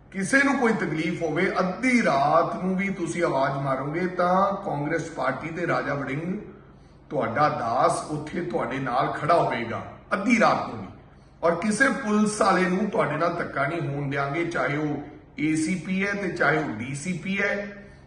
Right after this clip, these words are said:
ਤੇ ਚਾਹੇ ਉਹ ਕਮਿਸ਼ਨਰ ਹੈ। ਇਸ ਗੱਲ ਦਾ ਤੁਸੀਂ ਧਿਆਨ ਰੱਖਣਾ ਹੈ। ਆਵਾਜ਼ ਮਾਰਿਓ,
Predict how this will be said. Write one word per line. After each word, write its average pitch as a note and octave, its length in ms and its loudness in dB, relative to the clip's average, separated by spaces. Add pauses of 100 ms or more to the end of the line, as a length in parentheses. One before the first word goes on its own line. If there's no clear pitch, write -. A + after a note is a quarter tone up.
ਤੇ D3+ 120 -4
ਚਾਹੇ E3+ 300 4
ਉਹ F3+ 80 4 (160)
ਕਮਿਸ਼ਨਰ D#3 600 0
ਹੈ। G#2+ 280 -6
ਇਸ E3 260 2
ਗੱਲ F3 120 2
ਦਾ F3 120 4
ਤੁਸੀਂ F3 380 -4
ਧਿਆਨ B2+ 240 0
ਰੱਖਣਾ D#3 260 0
ਹੈ। F3+ 120 4
ਆਵਾਜ਼ D#3 540 6
ਮਾਰਿਓ, A2 340 -4